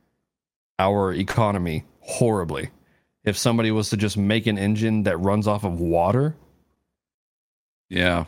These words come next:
Speaker 2: Well, that reminds me of this guy that, uh, his name was Tucker. Um, uh, he was in the, it was in the nineteen fifties. He actually built a car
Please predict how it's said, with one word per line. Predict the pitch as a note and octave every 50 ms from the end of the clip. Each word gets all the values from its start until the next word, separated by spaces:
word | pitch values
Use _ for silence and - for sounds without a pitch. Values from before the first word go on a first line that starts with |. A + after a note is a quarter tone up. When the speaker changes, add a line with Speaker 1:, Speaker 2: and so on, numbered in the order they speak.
| - _ -
Speaker 2:
Well, | G2+ G#2+ A2+ A2+ G#2+
that | F#2+ A2+ B2 B2 B2
reminds | A#2 A2 G#2+ G#2+ G#2+ G#2 F#2 E2+
me | F2+ G2 G2
of | F#2 F2+ E2+ D#2+
this | F2+ F2 - -
guy | - F#2 F#2+ F#2+ F#2+ F2+ E2+
that, | E2 F2 E2 D#2 - -
uh, | E2+ E2 D#2+ D#2 D#2+ D#2+
his | D#2 - F#2+ F#2 E2 D#2
name | F#2 F#2 E2+
was | E2 D#2+ -
Tucker. | - - F#2+ F#2 - - D#2+ C#2+ - - _ _ _ _ _ _ _ _ _ _ _ _ _ _ _ _ _ _ _ -
Um, | E2+ E2 E2+ E2+ - _ - D#2+ D#2 D#2+ D#2+ D2+ - _ _ _ _ _ -
uh, | E2 F2
he | F2+ F#2
was | F#2+ F2+ E2+
in | F#2 F2+
the, | F2 E2 E2 -
it | E2+ F2+
was | F#2 F2+ E2
in | F2 E2
the | E2 D#2+
nineteen | E2+ F2+ F#2 E2+ - F2+ F2+ F2 E2+
fifties. | - G2 G2 F2 - E2+ D#2+ D#2+ -
He | - F#2 F2+
actually | F2 F2+ F2+ - - F2
built | D#2 D2+ F#2 F#2 F2+ -
a | -
car | - - F2+ F#2 F#2+ F#2 F2 E2+ D#2+ D2+